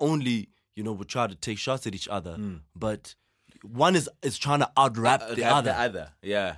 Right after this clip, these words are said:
Speaker 2: And it's not that anymore.
Speaker 1: No, it's not that
Speaker 2: Yeah.
Speaker 1: anymore.
Speaker 2: And, and you, you, you can tell, n-, to-, n-, now that you mentioned that the Joey and Drake one, Drake didn't want that shit because he knew he couldn't out-rap
Speaker 1: He couldn't out-rap
Speaker 2: Joe.
Speaker 1: Joey.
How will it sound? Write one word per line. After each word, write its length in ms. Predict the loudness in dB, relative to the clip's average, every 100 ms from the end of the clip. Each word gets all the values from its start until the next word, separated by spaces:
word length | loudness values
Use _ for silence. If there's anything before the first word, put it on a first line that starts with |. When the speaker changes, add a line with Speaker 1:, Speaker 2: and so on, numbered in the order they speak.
| -4
Speaker 2:
And 180 | -2
it's 120 | -2 0
not 240 | 0 2
that 200 | 2 2
anymore. 300 | 0 -4 -6
Speaker 1:
No, 60 | -4
it's 180 | -4 -4
not 140 | -2
that 160 | 0 0
Speaker 2:
Yeah. 60 |
Speaker 1:
anymore. 300 | -2 -4 -2 0
Speaker 2:
And, 120 | 0
and 160 | 2 2
you, 220 | 2 0
you, 200 | -4 -6
you 160 | -8 -4
can 180 | -2
tell, 460 | 2 4 4 2 -2
n-, 120 | -6 -6
to-, 460 | -6 -6 -10 -14 -18 _
n-, 220 | -10 -10 -8
now 340 | -8 -4 -2
that 200 | -2 -4
you 60 | -4
mentioned 360 | -4 -4 -4
that 260 | -4 -8 -8
the 100 | -10
Joey 380 | -4 -2 0 -2
and 140 | -4
Drake 280 | -6 -6 -8
one, 220 | -14 -14 -18 _ _ _ _ -20
Drake 240 | -4 -4 -2
didn't 240 | -4 -2
want 200 | -4 -4
that 180 | -6 -8
shit 280 | -8 -10 -8
because 200 | -10 -10
he 140 | -10
knew 260 | -10 -10 -10
he 120 | -12
couldn't 280 | -12 -12 -10
out-rap 440 | -14 -14 -16 -18 _ _
Speaker 1:
He 120 | -4
couldn't 200 | -2 0
out-rap 300 | 2 0 -2
Speaker 2:
Joe. 200 | -2 -2
Speaker 1:
Joey. 100 | -4